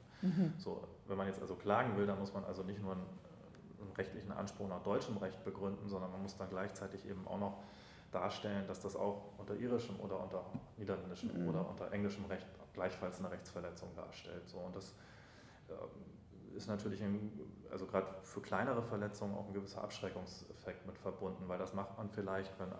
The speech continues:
Speaker 2: wirklich viel auf dem Spiel steht, wenn es um
Speaker 1: Mhm.
Speaker 2: hohe Beträge geht oder tatsächlich um, auch um Reputationsthemen geht, die sehr entscheidend sein können für
Speaker 1: Mhm.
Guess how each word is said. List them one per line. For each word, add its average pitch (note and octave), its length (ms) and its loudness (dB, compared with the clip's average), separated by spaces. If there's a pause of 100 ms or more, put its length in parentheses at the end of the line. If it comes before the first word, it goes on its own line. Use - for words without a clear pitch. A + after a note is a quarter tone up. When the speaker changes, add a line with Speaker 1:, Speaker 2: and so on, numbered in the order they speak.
(140)
Speaker 2:
wirklich G2 220 -2
viel - 160 -2
auf - 100 -2
dem F#2+ 120 -4
Spiel C3+ 260 2
steht, - 320 2
wenn F#2 120 4
es F3+ 140 8
um E3 200 6
Speaker 1:
Mhm. F#3+ 100 2
Speaker 2:
hohe G2+ 160 4
Beträge A#2+ 460 8
geht A2 280 4
oder F2+ 180 0
tatsächlich F#2+ 440 0
um, F#2 80 -2 (800)
auch - 100 2
um - 160 0 (260)
Reputationsthemen G#2 920 4
geht, G2+ 220 4
die G2 340 2
sehr F#2+ 200 2
entscheidend G#2 420 4
sein G2+ 260 4
können G2+ 260 2
für G2+ 200 4
Speaker 1:
Mhm. E2 280 6